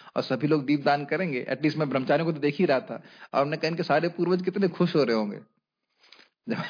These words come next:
प्रसाद में पा रहा, सबको देख रहा था, "सभी लोग तो दीप दान करेंगे और सारे के सारे पूर्वजों का उद्धार हो जाएगा।" तो अपना उद्धार में क्या डाउट है? समझ रहे हैं?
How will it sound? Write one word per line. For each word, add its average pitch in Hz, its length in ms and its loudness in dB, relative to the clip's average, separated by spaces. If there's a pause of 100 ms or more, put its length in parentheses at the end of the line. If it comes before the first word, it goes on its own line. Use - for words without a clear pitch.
(400)
प्रसाद 165 360 0
में 175 140 2
पा 160 140 4
रहा, 170 100 0
सबको 220 220 2
देख 196 160 4
रहा 180 80 4
था, 170 120 0
"सभी 185 240 0
लोग 190 140 0
तो 185 60 -4
दीप 180 200 -2
दान 185 200 2
करेंगे 185 440 -2 (380)
और - 80 2
सारे 180 340 2
के 185 80 0
सारे 165 280 2
पूर्वजों 151 380 2
का 139 80 2
उद्धार 113 280 0
हो 104 80 0
जाएगा।" 110 220 0
तो 123 100 -2
अपना 180 400 0
उद्धार 175 400 0
में 185 140 -2
क्या 185 140 0
डाउट 131 320 0
है? 90 200 -10 (1400)
समझ 117 200 -2
रहे - 120 -2
हैं? - 180 -12